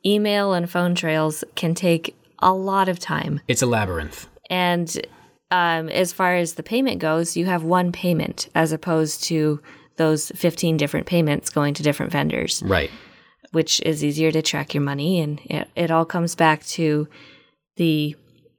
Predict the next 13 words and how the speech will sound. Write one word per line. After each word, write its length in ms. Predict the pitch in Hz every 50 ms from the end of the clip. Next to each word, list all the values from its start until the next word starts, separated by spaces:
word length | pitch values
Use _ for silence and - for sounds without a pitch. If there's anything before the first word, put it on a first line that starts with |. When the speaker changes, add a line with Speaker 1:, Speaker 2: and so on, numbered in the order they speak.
| _ _ -
Speaker 1:
savings 560 | - - - 208 208 208 185 185 180 170 175
on 160 | 160 151 156
money 380 | 160 170 170 165 165 165 160 -
and 240 | 160 156 160 156 151
on 180 | 147 147 147
stress. 560 | 151 - - - 156 - 165 - - - - - _ - - - _ _ _ _ _ _ _ _
Speaker 2:
A 60 | -
couple 420 | - 135 135 135 143 123 117 101 - - -
really 320 | 117 113 123 123 120 113 104
easy 340 | 98 107 107 107 104 107
ways 320 | 104 104 101 98 90 - -
to 240 | - - 98 92 87
just 300 | 85 104 98 - -